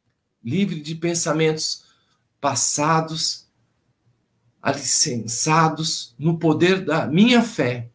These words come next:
Eu invoco pelo poder de, individual para que envolva todos os seres encarnados agora.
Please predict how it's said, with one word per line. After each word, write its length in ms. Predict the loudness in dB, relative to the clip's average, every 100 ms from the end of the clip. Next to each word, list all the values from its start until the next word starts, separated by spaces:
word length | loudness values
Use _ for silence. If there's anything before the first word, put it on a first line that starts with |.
| _
Eu 140 | 0 0
invoco 420 | 4 6 4 2
pelo 220 | 0 0
poder 400 | 0 0 0 -2
de, 420 | -2 -4 -4 -12 _
individual 920 | -4 -2 0 0 2 2 2 0 -6 _ _ _ _ -4
para 240 | -2 -2
que 200 | -6 -8
envolva 560 | -2 6 8 10 8 2 -6 -2 8
todos 440 | 8 8 4 -6
os 140 | -4
seres 500 | -2 -2 -4 -6 -6
encarnados 760 | -4 -2 -4 -6 -4 -4 -4 -6
agora. 540 | -6 -4 -2 -2 -6